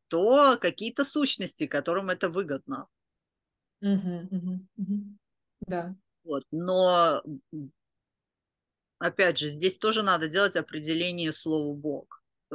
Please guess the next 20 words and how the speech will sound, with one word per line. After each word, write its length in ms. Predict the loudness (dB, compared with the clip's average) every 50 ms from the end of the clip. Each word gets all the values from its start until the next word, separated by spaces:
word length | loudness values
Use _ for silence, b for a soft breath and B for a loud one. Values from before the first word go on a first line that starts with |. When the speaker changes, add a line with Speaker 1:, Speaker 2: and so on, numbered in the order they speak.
| -4 0
Speaker 1:
Поэтому 340 | 0 2 2 0 -2 -6 -2
я 260 | 0 2 4 4 4
не 160 | 2 0 -2 -2
очень 280 | -2 -2 -2 -2 -2
люблю 260 | -4 -4 -2 0 0
это 140 | -2 -2 -4
слово, 420 | -6 -4 0 2 2 4 4 2 2
оно 320 | 2 0 -2 -2 -2 -2 -2
имеет 420 | -2 -4 -4 -4 -2 -4 -4 -2
такую, 580 | -4 -6 -4 -2 -2 0 0 0 0 -2 -4 -6 -8 -12 -12
э, 380 | -10 -6 -6 -4 -4 -4 -4 -2
религиозную 720 | -2 -4 -4 -4 -4 0 2 2 2 0 -2 -4 -6 -4
коннотацию. 840 | -4 -2 0 0 0 2 2 2 2 0 -2 -4 -2 0 0 0
Я 140 | 2 0 0
предпочитаю 600 | -2 -4 -8 -8 -6 -6 -6 -2 0 0 0 0
всё-таки 300 | -2 -6 -8 -8 -8 -10
слово 420 | -10 -6 -6 -4 -4 -4 -4 -6 B B B B B _
«творец» 500 | -4 0 2 2 4 2 2 0 0 -2
или 100 | -4 -2 -2
«абсолют», 580 | -4 -6 -6 -6 -6 -6 -6 -6 -8 -10 -14